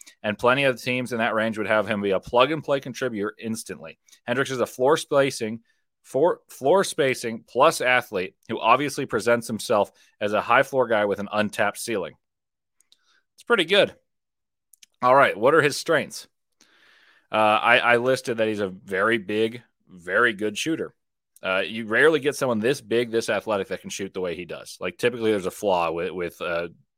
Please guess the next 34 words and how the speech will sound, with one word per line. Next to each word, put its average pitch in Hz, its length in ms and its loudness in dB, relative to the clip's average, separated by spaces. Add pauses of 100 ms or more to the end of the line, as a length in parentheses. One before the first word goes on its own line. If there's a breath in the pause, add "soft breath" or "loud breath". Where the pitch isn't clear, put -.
(120)
a 92 80 0
player 92 400 4
that 90 200 0
big, 85 240 -6
that, 87 280 -2
that 87 160 -2
athletic. 82 500 -6 (440 soft breath)
Um, 85 220 0
and 87 80 -4
that's 90 160 -6
typically 98 380 -2
shooting. 107 380 0 (420 soft breath)
Or 120 200 8
they 104 120 4
shoot - 260 -2
well, 92 320 2 (140 soft breath)
and 98 80 -4
if - 60 -8
they're 104 160 6
this 95 140 2
big, 95 200 0
they're 90 100 -2
not 85 200 -4
athletic. 98 400 2 (520 soft breath)
He's 104 120 -8
got 110 200 4
vertical 139 340 4
pop, 117 320 4
as 101 180 0
demonstrated 107 560 0
on 98 260 0
dunks 107 380 2
and 107 160 -4
blocks. 92 480 -2